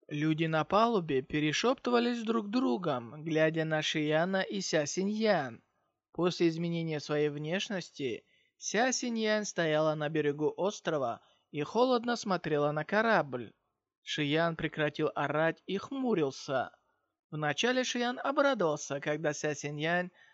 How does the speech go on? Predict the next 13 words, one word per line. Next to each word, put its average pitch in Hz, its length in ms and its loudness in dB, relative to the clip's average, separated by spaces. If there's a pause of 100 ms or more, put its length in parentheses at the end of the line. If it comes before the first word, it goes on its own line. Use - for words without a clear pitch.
(120)
рассказала 156 640 0
ему 240 220 0
о 220 80 4
способе 175 500 0
культивации 156 680 0
страны 151 420 -2
чудес 151 480 -4
Инь-Янь 175 720 -4 (440)
и 147 100 -4
уже 147 340 0
предчувствовал 214 800 -2
будущее 156 500 -2
развлечение. 165 1000 -6